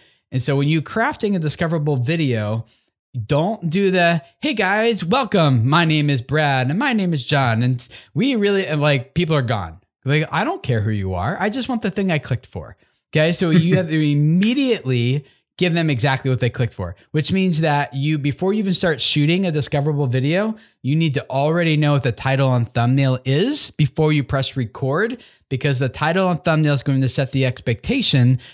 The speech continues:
And then the opening seconds need to affirm for that viewer that, yes, what you clicked expecting to get is coming in this content.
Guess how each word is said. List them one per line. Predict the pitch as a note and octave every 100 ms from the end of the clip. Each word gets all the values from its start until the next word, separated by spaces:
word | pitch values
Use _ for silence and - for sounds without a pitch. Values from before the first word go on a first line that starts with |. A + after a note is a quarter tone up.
| _
And | C3 C3+
then | C3+
the | C#3
opening | D#3 D#3+ D3+ C3+
seconds | - F#3+ F#3 C#3+ C3
need | C#3 C3
to | C#3+
affirm | B2+ - F#3+ G3
for | E3+
that | D3+ B2+
viewer | C3+ C3 B2+ C3
that, | B2+ B2 -
yes, | D#3 E3
what | -
you | D3+ D#3+
clicked | E3 D#3
expecting | C#3+ - C3+ D3 C3+
to |
get | B2 B2 A#2
is | -
coming | C3+ B2
in | A#2+
this | A2 -
content. | - B2+ C#3+ G3+ G#3